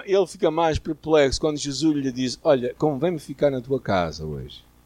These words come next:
Significava que Jesus estava a escolher relacionar-se e ter um jantar com o pior da cidade. Vocês escolhiam esta pessoa para relacionar-se? Eu não.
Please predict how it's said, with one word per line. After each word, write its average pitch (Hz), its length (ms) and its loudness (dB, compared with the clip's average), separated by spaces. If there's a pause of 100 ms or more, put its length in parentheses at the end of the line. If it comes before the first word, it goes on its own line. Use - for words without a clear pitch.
(680)
Significava 220 600 0
que 185 80 -10
Jesus 196 260 -2
estava 214 220 2
a - 20 4
escolher 185 640 -4 (1080)
relacionar-se 170 1040 0 (420)
e 170 120 -10
ter 139 520 0 (220)
um 175 120 -6
jantar 160 720 0 (360)
com 180 200 -6
o 175 60 -4
pior 165 320 -2
da 160 100 -6
cidade. 147 480 -8 (1300)
Vocês 247 280 -2
escolhiam 220 500 2
esta 196 200 0
pessoa 196 360 -2
para 190 200 -2
relacionar-se? 185 680 -4
Eu 233 80 0
não. 123 300 0